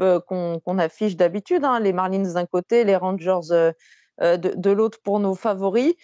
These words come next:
Euh, ouais, alors on sait qu'il y a quelques, j'allais dire quelques grands noms, bah, qui sont, qui sont blessés, hein. Bah, par exemple du côté des Mets, hein, les DeGrom, les Scherzer, euh, sont blessés.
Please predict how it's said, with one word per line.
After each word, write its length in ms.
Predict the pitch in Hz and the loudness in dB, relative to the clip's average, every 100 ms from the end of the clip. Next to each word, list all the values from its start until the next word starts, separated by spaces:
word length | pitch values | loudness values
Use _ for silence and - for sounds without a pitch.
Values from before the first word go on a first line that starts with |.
| _ _ _ _ 180 | _ _ _ _ 0
Euh, 560 | 185 190 190 190 190 | 2 2 2 2 2
ouais, 180 | 185 202 | 2 2
alors 220 | 262 196 | 2 0
on 80 | 190 | -2
sait 240 | - 208 | -2 -2
qu'il 140 | - 202 | 0 0
y 40 | |
a 220 | 185 180 | 0 -2
quelques, 640 | 175 185 175 185 180 175 170 | -2 -4 0 0 2 4 2
j'allais 140 | 165 | 0
dire 160 | 180 - | -2 -2
quelques 240 | 196 - | -4 -2
grands 260 | 190 - 190 | -2 0 -2
noms, 160 | 202 202 | -2 -2
bah, 140 | 170 | -4
qui 160 | _ 170 | _ -12
sont, 260 | 180 170 | -6 -6
qui 140 | - 170 | -6 -10
sont 180 | 185 | -8
blessés, 440 | 170 185 208 - 269 | -4 0 0 2 2
hein. 120 | 202 | 2
Bah, 140 | 170 | -2
par 100 | 160 | -2
exemple 180 | 160 170 | -4 -8
du 80 | 151 | -8
côté 240 | 165 160 | -8 -6
des 120 | 156 196 | -4 -2
Mets, 160 | 262 - | -2 -2
hein, 200 | 208 190 | -4 -2
les 160 | 170 160 | -2 -2
DeGrom, 360 | 165 175 180 | -4 -2 -2
les 100 | 175 | -2
Scherzer, 540 | 165 170 165 165 180 165 | -4 -4 -4 0 0 2
euh, 340 | 156 151 151 | 0 0 -2
sont 180 | 151 175 | -4 -12
blessés. 500 | 160 185 - 247 | -4 -4 2 2